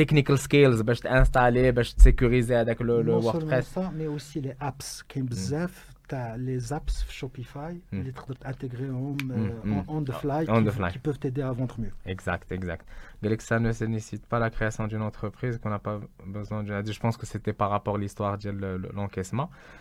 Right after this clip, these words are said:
Speaker 1: Euh, les gens qui ne sont pas idiots, ils achètent directement sur AliExpress. Alors moi, je peux te dire que je suis idiot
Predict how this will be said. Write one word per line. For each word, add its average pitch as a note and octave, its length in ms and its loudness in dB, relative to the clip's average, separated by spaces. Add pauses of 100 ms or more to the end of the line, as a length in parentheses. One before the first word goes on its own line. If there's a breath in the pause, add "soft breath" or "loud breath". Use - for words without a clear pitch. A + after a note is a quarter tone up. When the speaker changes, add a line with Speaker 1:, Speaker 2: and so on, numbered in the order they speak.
(340 loud breath)
Speaker 1:
Euh, G#2+ 560 6
les A#2 200 6
gens C3+ 200 2
qui - 160 -4
ne A2 120 -2
sont A2+ 200 -2
pas A2 100 0
idiots, A2+ 420 0
ils G#2+ 160 0
achètent A2+ 320 -2
directement C3+ 580 2
sur A#2+ 120 2 (140)
AliExpress. A#2 720 0 (600 soft breath)
Alors A2+ 220 6 (100)
moi, D3+ 120 6 (140)
je B2 100 4 (160)
peux C3 220 2
te B2+ 40 4 (100)
dire C3+ 180 4
que A#2+ 140 4
je A#2 120 2
suis B2 140 -2 (140)
idiot B2 240 2